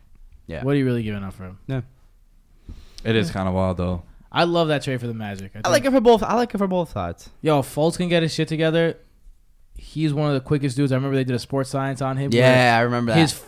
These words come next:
Speaker 2: his juke to the left is so quick that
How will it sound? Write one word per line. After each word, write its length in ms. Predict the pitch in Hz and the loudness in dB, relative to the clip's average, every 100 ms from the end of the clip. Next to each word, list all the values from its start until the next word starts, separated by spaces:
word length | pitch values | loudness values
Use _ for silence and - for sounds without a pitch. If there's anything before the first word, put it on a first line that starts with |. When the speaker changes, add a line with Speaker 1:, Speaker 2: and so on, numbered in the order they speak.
| - - | -16 -2
Speaker 2:
his 340 | 139 143 - - - - - | 2 2 0 -16 -20 -6 2
juke 340 | - 190 - | 6 8 6
to 80 | - | 2
the 120 | 160 | -2
left 380 | 135 139 170 - - | 0 6 6 6 0
is 160 | 127 | -4
so 420 | - - 156 151 | -4 -2 2 2
quick 500 | 156 - 143 160 - - - _ _ _ _ | 2 -2 0 0 -4 -20 -20 _ _ _ _
that 360 | 143 143 - | 0 0 0